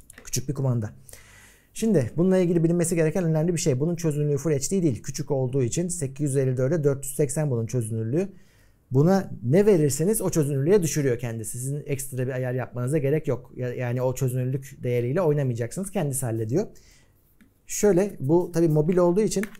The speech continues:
ve hafif de bir cihaz. Bunu bazen ideal şartlarda konumlandırmanız mümkün olmayacak. Bir şeyin üzerine koyacaksınız. Bazen yamuk duracak vesaire.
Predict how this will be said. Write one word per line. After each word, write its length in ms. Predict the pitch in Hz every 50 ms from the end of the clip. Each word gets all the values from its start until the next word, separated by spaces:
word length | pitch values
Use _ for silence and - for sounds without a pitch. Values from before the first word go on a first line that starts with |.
| - -
ve 140 | 123 135 143 143 - - - - -
hafif 320 | - 120 131 175 165 -
de 80 | 143 123
bir 60 | 117
cihaz. 420 | 113 123 151 190 190 - - - - - - - _ _ -
Bunu 200 | 139 175 175 165
bazen 300 | 190 190 185 185 202 180
ideal 240 | 165 151 180 180
şartlarda 640 | 170 175 170 156 151 - 143 147 165 202 214 202 -
konumlandırmanız 760 | - 180 170 160 151 143 127 123 120 120 120 151 196 208 196
mümkün 260 | 196 175 127 - 185
olmayacak. 440 | 180 165 156 139 123 107 - 107 - - - -
Bir 160 | - 147 139
şeyin 200 | - - 151 147
üzerine 420 | 160 143 120 139 135 135 139 147 135
koyacaksınız. 580 | - 123 110 110 113 110 107 - - 135 131
Bazen 240 | 139 139 139 135 151 143
yamuk 300 | 135 139 139 147 139 -
duracak 400 | 123 110 101 101 113 107 - -
vesaire. 440 | 127 131 135 147 120 120 - 208